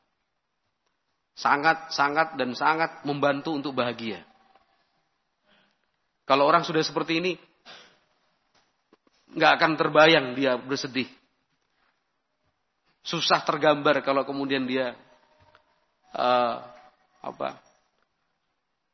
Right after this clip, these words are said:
jatuh. Nggak. Oh, keyakinannya sudah sampai seperti itu.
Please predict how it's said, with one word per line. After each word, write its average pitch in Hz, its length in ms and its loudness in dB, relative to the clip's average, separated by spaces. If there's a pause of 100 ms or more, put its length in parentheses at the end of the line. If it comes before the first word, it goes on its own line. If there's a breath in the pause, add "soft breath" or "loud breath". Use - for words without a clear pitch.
(440)
jatuh. 151 320 -2 (1200)
Nggak. 110 140 -14 (1300)
Oh, 190 100 -6 (140)
keyakinannya 196 560 0
sudah 156 240 -4
sampai 147 240 -8
seperti 160 480 -10
itu. - 80 -20